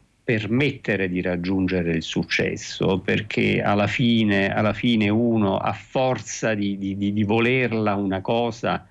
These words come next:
la può anche ottenere. Però, ehm, in, in, in questa cieca ossessione,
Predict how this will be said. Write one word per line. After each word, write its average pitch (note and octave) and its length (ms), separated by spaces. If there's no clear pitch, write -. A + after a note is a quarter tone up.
la A#2 240
può A#2+ 200
anche C3+ 420
ottenere. F#2+ 960
Però, C3+ 640
ehm, F#2+ 760
in, A2 640
in, G#2+ 640
in A2+ 260
questa B2 440
cieca C#3 580
ossessione, A2 1500